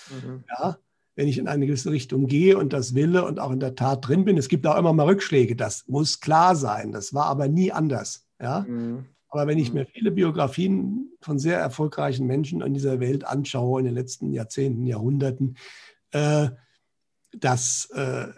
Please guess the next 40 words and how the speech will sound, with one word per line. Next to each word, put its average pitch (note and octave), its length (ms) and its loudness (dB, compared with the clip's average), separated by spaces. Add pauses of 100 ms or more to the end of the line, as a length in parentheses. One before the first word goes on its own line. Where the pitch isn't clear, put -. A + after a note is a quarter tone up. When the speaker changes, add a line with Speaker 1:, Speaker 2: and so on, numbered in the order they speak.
(100)
Speaker 2:
Rückschläge D#3+ 680 4
sind C#3 400 0
Teil D3 280 4
des F3 220 0
Ganzen, F#3 520 0
aber, C#3+ 440 -4 (200)
ähm, D3+ 360 -2 (760)
sie - 180 -2
hatten D3+ 160 -2
eine C#3+ 260 0
Vision, D3 460 6
sie D#3 60 0
sind D3+ 120 4
nach C#3+ 140 2
vorne, D#3 400 2
vorne E3 280 2
gegangen D#3+ 380 0
und D#3+ 120 -2
irgendwann E3 340 0
hat's B2+ 160 -4
dann - 120 -6
auch B2+ 120 -8
funktioniert. C3+ 920 -2
Ja, B2 300 -6
wenn B2+ 120 0
Speaker 1:
Mhm. - 20 0
Speaker 2:
ich B2+ 260 -6
einfach B2 300 -8
da B2 160 -8
dranbleibe, C#3+ 680 -2
dann C#3 300 -2 (360)
kreiere G3+ 500 6
ich C#3+ 320 -2
mir C3 360 2 (920)
in B2+ 140 -4
dem C#3 220 0
Bereich, C3 340 0
manchen B2 520 -6
kleinen F3 300 2
Bereich, D#3 380 2